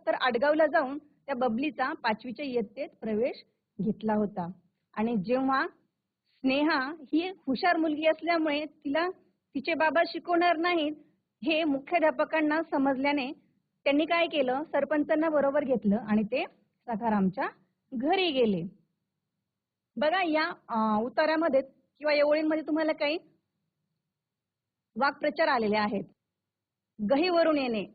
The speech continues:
जेव्हा तिच्या आणि परिस्थिती पुढे हार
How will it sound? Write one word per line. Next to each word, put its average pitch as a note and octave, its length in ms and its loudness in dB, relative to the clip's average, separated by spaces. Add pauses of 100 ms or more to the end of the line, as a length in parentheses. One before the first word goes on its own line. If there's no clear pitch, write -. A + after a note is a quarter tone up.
(100)
जेव्हा C4 260 -2
तिच्या D4+ 300 -4 (4000)
आणि C4 80 -2
परिस्थिती C#4+ 480 -2
पुढे D#4 300 -2 (500)
हार D4+ 180 2